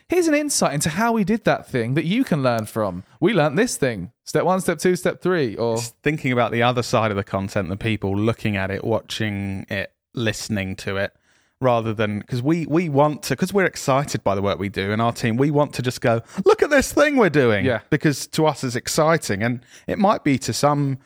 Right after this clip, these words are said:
Speaker 2: people, but like you're saying, you need to think of the person on the other end of that.
Speaker 1: Mm.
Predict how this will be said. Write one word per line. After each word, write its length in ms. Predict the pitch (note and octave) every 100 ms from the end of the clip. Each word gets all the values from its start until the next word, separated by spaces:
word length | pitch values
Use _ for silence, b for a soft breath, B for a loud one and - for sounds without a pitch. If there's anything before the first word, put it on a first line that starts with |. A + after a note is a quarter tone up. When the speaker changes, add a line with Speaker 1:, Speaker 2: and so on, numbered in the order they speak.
| b b
Speaker 2:
people, 280 | A2+ G2 G2+
but 120 | A2+
like 160 | C3+ B2+
you're 60 | B2
saying, 300 | C3+ A#2 G#2+
you 140 | A#2
need 180 | C#3 C#3+
to 80 | B2
think 160 | B2
of 140 | A2+ A2+
the 80 |
person 320 | A2+ B2 - A2+
on 80 |
the 100 | A2+
other 260 | A#2 A#2 G2+
end 160 | F#2+ F#2+
of 40 |
that. 240 | F#2 F#2 - _ -
Speaker 1:
Mm. 240 | C#3 B2